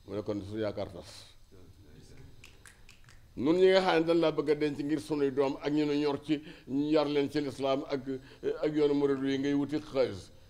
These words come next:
Mu ne, "Du ma ci dox, du ma ci wax, du ma ci jëf." Ca déwén sama la sëñ Fallou samp mi ma nekk fii. Moo jiitu loolu. Kon nag man day, day koo xam ne ki dañ maa tënk. Jatang ma,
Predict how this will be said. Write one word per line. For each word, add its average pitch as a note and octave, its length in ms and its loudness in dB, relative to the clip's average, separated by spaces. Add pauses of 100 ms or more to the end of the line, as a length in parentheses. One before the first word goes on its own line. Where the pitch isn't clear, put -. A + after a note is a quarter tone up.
(220)
Mu A#2+ 120 0
ne, B2 60 2
"Du A#2+ 140 0
ma A#2+ 160 2
ci A#2 80 -10
dox, A2 200 -2 (240)
du A2 140 -6
ma B2 140 0
ci B2+ 80 -6
wax, A#2 200 0 (120)
du A2 80 -8
ma A#2 100 -4
ci A2 160 -12
jëf." G2 120 -8 (2000)
Ca C3 120 0
déwén C3+ 260 4
sama A#2 220 -2
la A#2 100 -4
sëñ A2+ 180 -6
Fallou G#2 240 -6
samp F#2+ 280 -10
mi G2 200 -12
ma F#2+ 80 -10
nekk F#2 220 -12
fii. D#2+ 160 -18 (2250)
Moo A#2 140 -2
jiitu B2+ 240 -2
loolu. F2 280 -4 (920)
Kon D#3+ 160 2
nag F3 160 2
man E3 220 2
day, D#3 160 2 (180)
day D3 140 2
koo D#3 180 0
xam C#3 180 -2
ne C#3+ 60 0
ki C#3+ 120 0
dañ C#3 160 -2
maa C#3 140 0
tënk. C3 260 -4 (1200)
Jatang D3 380 0
ma, A#2+ 100 -4